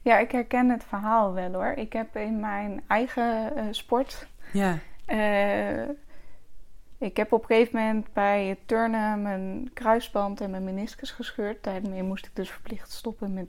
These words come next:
Speaker 1: turnen.
Speaker 2: Ja.
Speaker 1: En vervolgens kwam cheerleading op mijn pad.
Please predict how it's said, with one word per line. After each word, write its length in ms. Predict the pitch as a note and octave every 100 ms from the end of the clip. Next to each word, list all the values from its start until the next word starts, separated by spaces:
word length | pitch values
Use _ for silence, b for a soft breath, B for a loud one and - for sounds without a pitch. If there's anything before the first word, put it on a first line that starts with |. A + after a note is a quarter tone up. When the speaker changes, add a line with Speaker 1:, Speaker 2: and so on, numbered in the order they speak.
| -
Speaker 1:
turnen. 480 | A3 C4+ C4 C#4+ E4 -
Speaker 2:
Ja. 360 | - D#3+ E3+ G3+ B3 B B B -
Speaker 1:
En 680 | A3+ A3 G#3+ G#3 G#3 G#3 G#3+
vervolgens 920 | C#4+ G3+ A3+ A#3 A#3 A3 G#3+ - - -
kwam 280 | - G3+ G3+
cheerleading 560 | - A#3+ B3+ C#4 C4 B3+
op 140 | A#3+
mijn 240 | A#3 A3 A3+
pad. 420 | A3 B3 - -